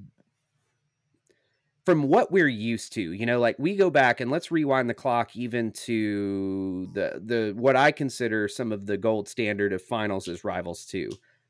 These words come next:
Compared to Rivals two, Rivals two is grueling from start to finish because it's within this six to eight hour window,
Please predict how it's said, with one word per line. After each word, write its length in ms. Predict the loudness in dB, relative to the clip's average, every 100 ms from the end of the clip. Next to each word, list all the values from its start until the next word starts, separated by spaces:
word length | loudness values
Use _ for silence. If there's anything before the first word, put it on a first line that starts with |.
| _
Compared 520 | -2 -2 0 0 0 -2
to 100 | -4
Rivals 580 | 0 4 4 2 -6
two, 520 | -8 -2 0 0 -2 -6 _ _ _ _
Rivals 540 | 0 4 4 4 0 -4
two 520 | -2 2 2 2 -2
is 200 | -2 -4
grueling 960 | -4 -6 -6 0 4 6 4 2 2 -2
from 220 | -4 -6
start 340 | -2 2 2 0
to 80 |
finish 440 | -4 -2 0 -2 -4
because 360 | -8 -4 -2
it's 200 | -2 -6
within 520 | -4 -4 0 0 2 0
this 200 | -2 -4
six 480 | -8 -4 -4 -6 -10
to 140 | -8
eight 200 | -2 0
hour 280 | 2 2 0
window, 720 | -6 -4 -4 -4 -10 -14 -18